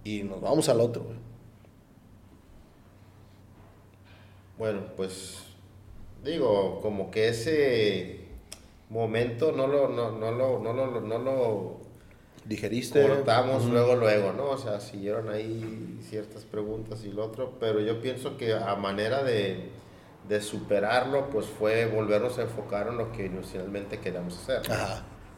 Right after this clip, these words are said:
Speaker 2: O sea, dijimos, "Bueno, ya
Speaker 1: Fue
Speaker 2: esto
Speaker 1: co-,
Speaker 2: no
Speaker 1: fue
Speaker 2: se
Speaker 1: como un
Speaker 2: pudo,
Speaker 1: relief, ¿no? Fue
Speaker 2: no se
Speaker 1: como
Speaker 2: pudo esto, pero tenemos esta oportunidad todavía". Y luego creo que como al segundo día o tercer día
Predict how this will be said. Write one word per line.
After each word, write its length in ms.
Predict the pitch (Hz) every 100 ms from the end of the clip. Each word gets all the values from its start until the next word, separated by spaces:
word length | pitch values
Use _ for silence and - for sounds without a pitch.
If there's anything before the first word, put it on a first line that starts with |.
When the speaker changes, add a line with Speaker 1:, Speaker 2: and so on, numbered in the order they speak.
| -
Speaker 2:
O 40 |
sea, 80 | 101
dijimos, 280 | 98 98 98
"Bueno, 220 | 104 123
ya 120 | 104 104
Speaker 1:
Fue 100 | 143
Speaker 2:
esto 100 | 156
Speaker 1:
co-, 60 |
Speaker 2:
no 80 | 139
Speaker 1:
fue 80 | 147
Speaker 2:
se 40 | 156
Speaker 1:
como 160 | 170
un 60 | 170
Speaker 2:
pudo, 80 | 175
Speaker 1:
relief, 360 | 156 170 165 127
¿no? 220 | 135 160
Fue 140 | 147
Speaker 2:
no 100 | 165
se 60 | 160
Speaker 1:
como 180 | 120 110
Speaker 2:
pudo 240 | 180 185
esto, 300 | 190 180 214 165
pero 220 | 135 113
tenemos 400 | 110 107 131 127
esta 200 | 135 147
oportunidad 600 | - 123 - 107 110 110
todavía". 440 | 127 131 156 170 175 - - - -
Y 80 | 117
luego 260 | 120 131 135
creo 180 | 139 147
que 100 | 143
como 280 | 139 120
al 200 | 110 101
segundo 600 | 90 110 104 117 120 135
día 320 | 127 139 143 135
o 40 |
tercer 440 | 123 104 110 120
día 540 | 123 143 147 143 -